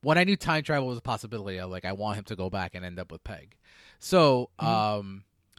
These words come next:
Speaker 1: the whole, um, thing that surprised me was we go back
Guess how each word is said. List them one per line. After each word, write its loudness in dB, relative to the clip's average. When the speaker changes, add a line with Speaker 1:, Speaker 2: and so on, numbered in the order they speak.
Speaker 1:
the -4
whole, -4
um, -10
thing -6
that -4
surprised 0
me -2
was -2
we -8
go -2
back 0